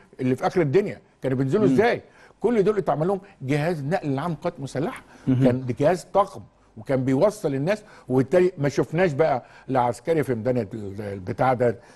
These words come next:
Speaker 1: ال-، الحديد ولا في ال-، في
Speaker 2: وباب
Speaker 1: العباسيه
Speaker 2: الحديد،
Speaker 1: الصبح.
Speaker 2: آه، آه.
Speaker 1: كل ده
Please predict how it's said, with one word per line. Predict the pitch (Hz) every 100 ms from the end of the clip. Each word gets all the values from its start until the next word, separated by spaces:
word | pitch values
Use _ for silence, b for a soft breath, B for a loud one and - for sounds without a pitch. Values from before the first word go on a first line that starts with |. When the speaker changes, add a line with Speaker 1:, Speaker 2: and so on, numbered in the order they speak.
| B
Speaker 1:
ال-، | - 107 104 104 104 104 101 107
الحديد | 113 - 110 139 190 165
ولا | 147 147 135 - B B
في | - 131
ال-، | 123 131
في | 123
Speaker 2:
وباب | 135 135
Speaker 1:
العباسيه | 143 139 -
Speaker 2:
الحديد، | - 143
Speaker 1:
الصبح. | 127 123
Speaker 2:
آه، | 127 113 -
آه. |
Speaker 1:
كل | 262 269 214 175
ده | 160 175